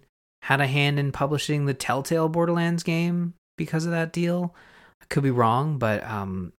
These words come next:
I seem to remember a two K logo on that game. But, uh, yeah, it's just, it's weird to see Gearbox picked up.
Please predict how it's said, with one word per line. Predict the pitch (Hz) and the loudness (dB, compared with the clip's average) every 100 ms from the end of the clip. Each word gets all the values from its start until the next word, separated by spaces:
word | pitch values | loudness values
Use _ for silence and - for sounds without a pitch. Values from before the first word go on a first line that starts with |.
| - | -10
I | |
seem | - 123 | -4 -2
to | 113 | 0
remember | 104 104 110 | 0 0 0
a | 110 | -2
two | - 120 | -2 -4
K | - 120 | -2 -2
logo | 107 107 117 123 | 0 0 0 0
on | 123 123 | 0 0
that | 123 | -2
game. | - 127 131 - - - - - - | -2 -2 -4 -6 -18 -20 -20 -20 0
But, | 131 123 - | 2 2 2
uh, | 143 139 139 | 2 2 2
yeah, | 196 214 143 | 4 4 4
it's | 156 160 - | 2 0 0
just, | 185 - | -2 0
it's | 170 - - | -2 -2 -2
weird | 151 160 170 | 2 4 2
to | 160 | 0
see | 175 156 | 0 2
Gearbox | 147 147 143 - | 2 4 4 2
picked | - 143 - | -2 -2 2
up. | 147 156 | 2 2